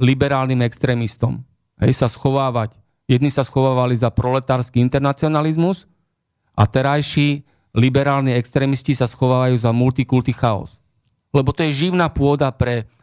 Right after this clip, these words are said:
liberálny extrémizmus, keď je takýto m-, chaotický systém. Vtedy môžu presadzovať svoje choré ciele, môžu beztrestne kradnúť, vykorisťovať,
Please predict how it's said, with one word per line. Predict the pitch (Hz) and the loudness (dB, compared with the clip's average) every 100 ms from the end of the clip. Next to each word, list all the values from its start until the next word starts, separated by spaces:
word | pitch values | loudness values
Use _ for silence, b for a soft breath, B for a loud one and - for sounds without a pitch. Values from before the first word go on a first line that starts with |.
| - | -2
liberálny | 127 131 135 127 123 | 0 2 0 0 0
extrémizmus, | 120 - 120 113 110 107 101 - _ _ _ _ _ _ _ _ _ | -2 -2 -4 -2 -2 -4 -8 -12 _ _ _ _ _ _ _ _ _
keď | 123 117 | 0 0
je | |
takýto | 120 120 135 - | 0 -2 -2 -2
m-, | 117 - _ _ _ _ _ _ _ _ | -4 -6 _ _ _ _ _ _ _ _
chaotický | _ 117 117 127 - 113 | _ -2 0 -4 -6 -4
systém. | - 110 - 98 113 _ _ _ _ _ _ | -4 -4 -4 -6 -8 _ _ _ _ _ _
Vtedy | 139 139 | -2 -2
môžu | 135 131 135 123 117 110 b b - | -2 -2 -2 0 -2 -4 b b -4
presadzovať | 135 - 139 127 127 120 | -4 -2 -2 0 -2 -2
svoje | - 123 117 110 | -2 0 0 -2
choré | - 123 120 110 101 - _ _ | -2 0 0 0 -4 -10 _ _
ciele, | - 131 131 143 143 143 _ _ _ | -4 0 0 0 -2 -6 _ _ _
môžu | 120 117 117 | 0 2 0
beztrestne | 110 117 - 117 - 117 | 0 -2 -2 -4 -2 -2
kradnúť, | 113 123 127 131 135 127 123 - _ _ _ _ _ | 0 0 0 0 0 0 -2 -8 _ _ _ _ _
vykorisťovať, | 110 127 127 131 127 - - 110 110 104 | -4 -2 0 -2 -2 -4 -2 0 -2 -4